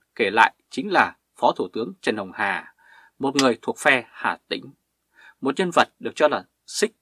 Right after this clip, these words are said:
của ông Trọng và phe cánh cài vào với mục đích là theo dõi các hoạt động của chính phủ. Đồng thời,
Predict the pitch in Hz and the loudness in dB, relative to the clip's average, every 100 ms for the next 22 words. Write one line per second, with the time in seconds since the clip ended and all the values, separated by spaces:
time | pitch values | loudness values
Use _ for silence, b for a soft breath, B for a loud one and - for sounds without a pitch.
0 | _ - 120 117 - 104 - _ _ _ | _ -2 -2 0 2 2 2 _ _ _
1 | - 123 117 - - 135 117 107 208 _ | 0 4 4 2 -4 0 -2 -2 -8 _
2 | _ 139 107 92 104 85 - _ _ - | _ 6 6 4 -2 -4 -8 _ _ -2
3 | 156 135 - 170 - _ - - 107 113 | -2 -2 -6 -8 -8 _ -18 -4 -2 0
4 | 110 175 - 135 - - - - 98 - | -2 -2 -2 -2 0 -2 -2 -4 -12 -10
5 | 110 - 87 - _ _ b b b 139 | -8 -2 -4 -4 _ _ b b b 0
6 | 135 131 123 | 0 4 2